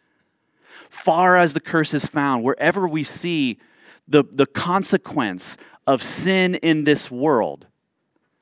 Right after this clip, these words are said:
and not least of all within relationships, Jesus came to heal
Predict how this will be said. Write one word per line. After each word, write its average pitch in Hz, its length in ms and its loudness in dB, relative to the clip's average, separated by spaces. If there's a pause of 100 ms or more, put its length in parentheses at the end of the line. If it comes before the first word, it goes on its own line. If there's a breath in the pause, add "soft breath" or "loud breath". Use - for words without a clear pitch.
(1160)
and 120 160 -2
not 147 200 4
least 170 280 2
of 165 120 4
all 156 240 6
within 147 280 4
relationships, 135 840 0
Jesus 131 420 0
came 101 380 -6 (920 soft breath)
to 123 120 -8
heal 104 540 -4